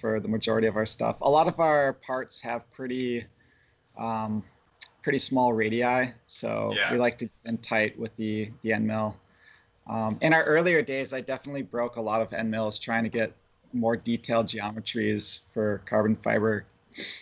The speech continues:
Speaker 2: Yeah, and so with that quarter inch end mill, uh, as a starting point, are, are you in the hundred inches per minute or twenty inches per minute? Where, where typically do you start when you have a new weave
Speaker 1: Yeah.
Speaker 2: or a new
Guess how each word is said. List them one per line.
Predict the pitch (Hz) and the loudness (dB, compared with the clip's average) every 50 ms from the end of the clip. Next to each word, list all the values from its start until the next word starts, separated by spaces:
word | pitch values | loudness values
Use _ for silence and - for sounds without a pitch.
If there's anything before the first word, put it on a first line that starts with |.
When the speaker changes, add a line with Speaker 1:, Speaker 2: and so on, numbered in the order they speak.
| - _ _ _ _ _ _ _ _ _ _ _ - | -18 _ _ _ _ _ _ _ _ _ _ _ -4
Speaker 2:
Yeah, | 107 107 98 92 90 - - - - - | 0 0 0 0 -2 -6 -10 -12 -8 -6
and | 127 120 | -2 -2
so | - - 139 | 0 0 -2
with | 127 - | 0 0
that | 151 139 - - - | 2 2 2 0 -2
quarter | 156 156 156 147 143 | -6 -4 0 0 0
inch | 131 - - 127 | 0 -2 -4 -6
end | 131 131 | -6 -6
mill, | 127 117 110 107 107 - - - - - - - - _ _ 110 | -6 -6 -4 -4 -6 -8 -12 -16 -20 -20 -20 -20 -20 _ _ -6
uh, | 104 98 98 98 101 - 107 107 | -4 -2 -2 -2 -2 -2 -2 0
as | 110 110 110 | 0 0 -2
a | 110 98 | -2 -2
starting | - - - 131 123 120 120 123 123 117 | 0 0 0 0 0 0 0 -2 -4 -6
point, | - - - 104 101 98 98 - - - - 127 | -10 -12 -10 -8 -6 -6 -6 -6 -10 -14 -10 -6
are, | 117 110 110 | -4 -4 -2
are | 110 110 107 | -2 -2 -2
you | 110 117 120 123 | -2 -2 -2 -2
in | 123 120 117 | -2 -2 0
the | 113 107 | 2 2
hundred | 107 107 107 - - 123 123 123 139 131 135 | 2 2 2 0 0 -2 -4 -4 -4 -4 -4
inches | 135 131 - - 143 - | -2 -2 -2 -4 -4 -6
per | - - 139 127 | -8 -8 -8 -6
minute | 131 131 131 135 135 135 131 123 120 | -4 -4 -2 0 0 0 2 2 2
or | 101 98 98 - - - - - - | 0 0 2 2 0 0 -2 -4 -8
twenty | - - 123 123 127 123 123 | -8 -6 -6 -4 -2 0 0
inches | 123 120 - 123 - | 0 0 -2 -2 -4
per | - - 127 | -6 -10 -10
minute? | 117 117 117 117 120 117 117 113 - | -8 -6 -4 -2 0 0 0 -2 -2
Where, | 117 113 117 117 117 | 0 0 0 0 0
where | 117 117 117 117 120 120 120 117 120 | 0 2 4 6 6 6 4 2 0
typically | - - 127 - - 117 - 123 117 113 | -4 -8 -6 -6 -8 -10 -6 -6 -6 -6
do | 110 104 | -4 -4
you | 104 104 104 | -4 -2 -2
start | - - - 117 113 113 117 - - - - - - - - _ | -2 0 0 0 0 0 -2 -4 -8 -16 -20 -20 -20 -20 -20 _
when | - 104 107 | -10 -8 -6
you | 107 107 | -4 -2
have | 110 113 110 | 0 0 0
a | 107 104 104 | -2 -4 -4
new | 120 123 120 113 107 | -4 -4 -6 -6 -6
weave | 107 110 110 110 110 | -4 -4 -2 0 2
Speaker 1:
Yeah. | 156 151 147 135 | 4 4 4 2
Speaker 2:
or | 107 104 101 | 2 -2 -4
a | 104 | -4
new | 110 120 | -4 -4